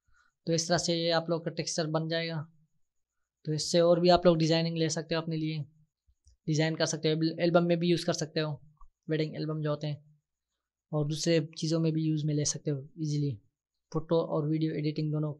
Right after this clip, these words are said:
में यूज़ में ले सकते हो इसको। तो दोस्तों, कैसी लगी आप लोग को आज की वीडियो? तो दोस्तों, कमेंट में ज़रूर बताइएगा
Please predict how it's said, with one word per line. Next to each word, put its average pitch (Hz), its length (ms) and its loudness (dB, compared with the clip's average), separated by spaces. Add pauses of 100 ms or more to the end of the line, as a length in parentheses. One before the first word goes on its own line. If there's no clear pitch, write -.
में 151 180 -4
यूज़ 147 240 -4
में 147 80 -2
ले 143 120 -6
सकते 143 260 -10
हो 143 40 -6
इसको। 143 280 -10 (1300)
तो 160 80 2
दोस्तों, 180 280 4
कैसी 185 300 0
लगी 175 200 2
आप 170 180 0
लोग 165 160 -2
को 170 60 -2
आज 160 160 -2
की 165 120 -6
वीडियो? 156 300 0 (1400)
तो 160 80 -2
दोस्तों, 165 240 2
कमेंट 175 260 2
में 165 80 -4
ज़रूर 165 200 0
बताइएगा 170 680 0